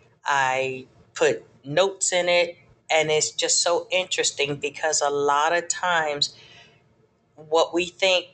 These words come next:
we're going through is actually something that we've inherited from a grandparent, a parent, a great grandparent, not, and us not knowing, not finding this out until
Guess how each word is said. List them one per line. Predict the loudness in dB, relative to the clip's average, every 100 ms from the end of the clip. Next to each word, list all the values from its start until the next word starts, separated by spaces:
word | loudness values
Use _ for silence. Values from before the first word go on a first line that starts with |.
| _
we're | -2 0
going | 0 0 0 -2
through | -2 2 2 2 0 -6 _
is | -6 -2
actually | 0 0 -2 -2
something | 0 0 0 0 2 2 0 -6 _ 0
that | 0
we've | 0 -2
inherited | -4 0 2 2 2 0 0
from | 0 2 0 0 -4 -8 -20 -20 -20 -10 -4
a | -4
grandparent, | 0 2 2 0 -2 0 2
a | 0
parent, | 0 0 2 2 0 -6 _ -4
a | -2
great | 2 2 2
grandparent, | -2 -2 -2 -4 -4 -6 -4
not, | 0 0 -4 -6
and | -2 0
us | 0 0
not | 2 2 0
knowing, | 0 2 2 0 -2 -6 0
not | 0 0
finding | 0 2 2 -2
this | -4 0
out | 2 2 0
until | -4 0 2 4 2